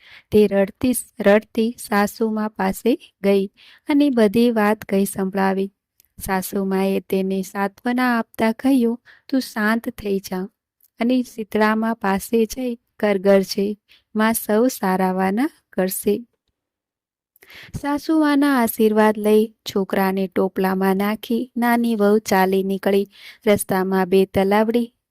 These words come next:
તેને જોવામાં આવી. બંને તલાવડી પા-, પાણીથી છલોછલ ભરેલી હતી, પણ જન, જનાવર કે પશુ પક્ષી કોઈ એ તલાવડીનું પાણી પીતું ન હતું. જો પીએ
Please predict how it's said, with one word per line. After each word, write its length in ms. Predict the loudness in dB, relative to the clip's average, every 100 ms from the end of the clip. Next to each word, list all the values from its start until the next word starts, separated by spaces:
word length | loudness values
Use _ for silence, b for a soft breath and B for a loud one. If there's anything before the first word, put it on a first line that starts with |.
| 2
તેને 360 | 2 4 0 -2 _ _ _ _
જોવામાં 640 | -2 0 2 2 0 0 0
આવી. 280 | 0 -2 -6 _ b b 2
બંને 340 | 4 6 4
તલાવડી 580 | 2 2 4 2 2 0
પા-, 380 | 0 0 0 -2 _ 0
પાણીથી 560 | 2 2 -2 -2 -4
છલોછલ 640 | -2 -2 0 0 -2 -4 -4
ભરેલી 540 | -2 0 0 -2 -4
હતી, 340 | -6 -4 -6 B B B 0
પણ 200 | 2 2
જન, 460 | -2 -2 0 0
જનાવર 720 | -2 -4 -4 0 0 2 0
કે 200 | 0 -2
પશુ 440 | -2 0 -2 -2 -6
પક્ષી 540 | -4 -4 -2 -2 -4 -6 _ _
કોઈ 180 | -2 2
એ 200 | 4 2
તલાવડીનું 760 | 2 -2 2 2 2 2 0 -2
પાણી 380 | 0 0 0 -2
પીતું 480 | -2 -2 -2 -4 -6 _ -6
ન 100 | -4
હતું. 520 | -2 -2 -2 -4 -4 _ -20 B B -8
જો 240 | 2 2
પીએ 520 | 4 2 6 6 4